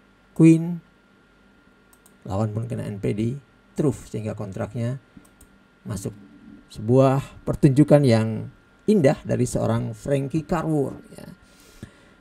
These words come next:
Di meja sebelah kontraknya sama for speed, namun gagal diselamatkan. Untuk diketahui, babak final ini me-,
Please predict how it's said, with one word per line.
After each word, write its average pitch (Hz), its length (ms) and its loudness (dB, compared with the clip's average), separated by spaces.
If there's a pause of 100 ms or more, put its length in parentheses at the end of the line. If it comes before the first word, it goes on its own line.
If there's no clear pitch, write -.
(140)
Di 131 160 4
meja 202 240 8
sebelah 113 420 4 (800)
kontraknya 110 540 -2
sama 185 240 4
for 160 160 2
speed, 196 260 10 (380)
namun 104 640 -6 (1120)
gagal 127 480 4
diselamatkan. 110 880 0 (1800)
Untuk 139 240 2
diketahui, 160 480 6
babak 147 320 2
final 185 400 0
ini 208 160 -4
me-, 180 220 -6